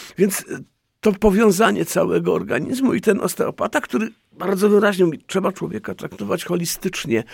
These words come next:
To, że go boli kolano, nie znaczy, że ma chore kolano. Trzeba szukać tej przyczyny, tej pierwszej przyczyny bólu, tak? Pęcherz może boleć w plecach.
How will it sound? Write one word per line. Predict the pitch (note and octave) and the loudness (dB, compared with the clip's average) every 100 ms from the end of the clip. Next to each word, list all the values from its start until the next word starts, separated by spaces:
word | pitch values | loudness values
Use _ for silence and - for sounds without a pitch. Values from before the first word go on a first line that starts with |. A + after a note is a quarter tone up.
| - - | -12 0
To, | F3 | 2
że | F#3+ | 2
go | G3+ | 0
boli | F#3+ G3+ G3 | 0 -2 0
kolano, | G3 G3+ G#3 A#3 | 2 4 2 2
nie | G#3 | -2
znaczy, | F3 G3 F#3 E3 | -2 -4 -4 -4
że | E3+ | -4
ma | D3+ | -6
chore | D#3 - D#3+ | -8 -12 -12
kolano. | - A2 A2 - | -12 -10 -10 -8
Trzeba | F#3 F3 | -4 -4
szukać | - G#3 - - | -6 -8 -8 -8
tej | - | -10
przyczyny, | - - - G2+ - - - - - | -10 -10 -6 -4 -2 -4 -8 -20 -10
tej | - D#3 | -6 -2
pierwszej | A#3+ C4 - F3 | 0 0 0 -2
przyczyny | - - - D#3 C#3+ D3 | -4 -8 -6 -4 -4 -4
bólu, | C3+ - - - | -6 -8 -8 -12
tak? | - - | -10 -8
Pęcherz | - G#3 C#4 G3+ G3 | 0 0 0 -2 -4
może | G3 G3+ | -2 -2
boleć | F#3 B2 - | -4 -4 -6
w | - | -6
plecach. | A#2+ A#2+ - - - | -2 -2 -2 -12 -16